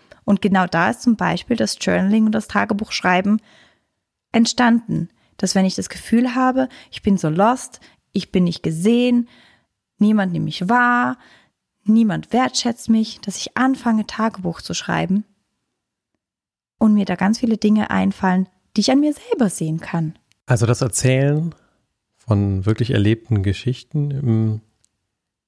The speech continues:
Speaker 2: Gegensatz zu dem Ratschlag. Also darüber sprechen, was ich erlebt habe, was ich in der Vergangenheit erlebt habe und damit dem Gegenüber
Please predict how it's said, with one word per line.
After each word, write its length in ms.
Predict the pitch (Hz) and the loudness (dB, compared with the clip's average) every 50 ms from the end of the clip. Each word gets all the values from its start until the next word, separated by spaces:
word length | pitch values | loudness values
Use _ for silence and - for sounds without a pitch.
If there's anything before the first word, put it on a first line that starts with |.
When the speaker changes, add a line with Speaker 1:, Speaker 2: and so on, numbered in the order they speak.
| _ _ _ _ _ _ _ _ _ _ _ _ - | _ _ _ _ _ _ _ _ _ _ _ _ 0
Speaker 2:
Gegensatz 600 | 147 156 156 170 143 123 123 123 - - - - | 0 2 2 2 2 2 0 0 0 -2 -4 -2
zu 140 | - 120 113 | 0 0 2
dem 300 | 107 104 104 104 107 110 - _ _ | 2 2 2 0 0 -4 -8 _ _
Ratschlag. 800 | - 98 95 101 104 - - - 98 85 85 87 - - _ _ _ _ _ _ _ _ _ _ _ _ _ _ | -6 -4 -2 -2 -2 -2 -2 -4 -4 -6 -6 -10 -14 -18 _ _ _ _ _ _ _ _ _ _ _ _ _ _
Also 380 | - 123 110 110 117 113 117 113 | -2 -2 0 2 0 0 0 0
darüber 280 | - 120 113 123 135 | -2 0 2 0 0
sprechen, 400 | - - - 139 131 - 139 131 | 0 0 -2 -2 0 2 2 2
was 160 | 117 110 - | 2 0 -2
ich 160 | - 147 - - | -4 -4 -4 -2
erlebt 480 | 160 123 104 107 117 151 - - 156 | -2 0 0 0 0 -2 -4 -6 -4
habe, 420 | 165 165 165 165 170 185 202 233 233 - _ _ _ | -2 0 0 2 2 2 0 0 -2 -6 _ _ _
was 120 | - 101 | -2 -2
ich 60 | 92 | 0
in 60 | 101 | 0
der 80 | 110 101 | 0 0
Vergangenheit 580 | - 104 92 - 95 113 139 143 131 143 139 139 | 0 -2 -2 0 0 2 2 2 2 0 0 0
erlebt 400 | 127 117 117 127 - - - - | 0 0 0 0 -2 -6 -6 -4
habe 380 | 127 123 127 131 147 160 180 - _ _ _ _ _ _ - - _ _ _ _ _ _ _ _ _ _ _ _ _ _ _ _ _ | -2 -2 -2 -2 -2 -4 -4 -6 _ _ _ _ _ _ -20 -20 _ _ _ _ _ _ _ _ _ _ _ _ _ _ _ _ _
und 720 | - 123 120 120 117 117 117 117 117 - - - - _ _ _ _ _ _ _ _ _ _ _ _ _ _ _ | 0 2 2 4 4 4 2 2 0 -4 -8 -16 -20 _ _ _ _ _ _ _ _ _ _ _ _ _ _ _
damit 340 | - 101 107 117 135 - - | 0 2 2 2 0 2 2
dem 140 | 120 110 | 0 2
Gegenüber 760 | 101 113 107 98 101 98 104 107 107 113 143 151 165 175 196 | 2 2 0 2 0 0 0 0 0 0 2 2 0 0 -2